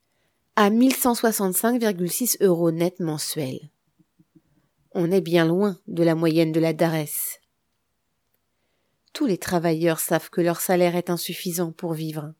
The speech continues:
Chaque famille populaire voit bien qu'à la fin du mois,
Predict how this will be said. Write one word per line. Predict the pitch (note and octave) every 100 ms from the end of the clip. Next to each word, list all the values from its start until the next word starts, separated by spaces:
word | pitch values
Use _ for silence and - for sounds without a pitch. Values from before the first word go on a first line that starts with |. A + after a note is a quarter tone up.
| _ _ _ _ _ _ _
Chaque | - - G3
famille | - F#3+ G3+ G#3+
populaire | F#3+ - F3+ G3+ G#3
voit | F3 F3
bien | E3 F#3+ G#3
qu'à | F3
la | D#3+ D#3+
fin | E3 D#3+
du | D#3+
mois, | E3 F#3+ A3